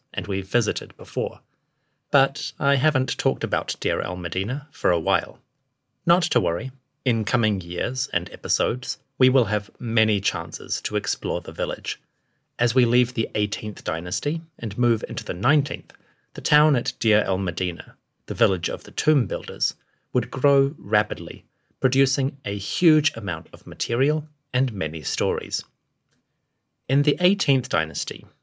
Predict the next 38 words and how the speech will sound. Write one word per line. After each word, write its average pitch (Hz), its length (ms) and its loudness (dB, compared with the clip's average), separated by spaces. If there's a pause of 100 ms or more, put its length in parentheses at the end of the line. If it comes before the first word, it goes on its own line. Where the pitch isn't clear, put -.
that 107 160 4
village 92 500 -2
is 123 220 -2
harder 92 340 0
to 92 140 -6
track. - 420 -10 (460)
There 120 100 4
is 127 160 4
less 123 220 4
information 98 600 -2
about 82 340 -4
the 92 100 -10
residents 90 680 -4
and 90 220 -4
the - 100 -6
buildings. - 600 0 (680)
We 170 120 4
have 165 180 6
some 113 480 0
that - 120 -4
I've 107 160 0
covered - 320 -4
previously, - 600 -6 (640)
but 151 160 0
recently 151 640 2 (220)
the 147 80 4
village 135 460 6
has 120 120 0
been 101 260 0
a 87 200 -4 (120)
background 90 680 -2
concern 85 600 -4 (100)
in 90 100 -8
our 78 160 -8
narrative. 82 540 -4 (560)
The - 80 -10
tomb 139 260 6
builders 113 520 2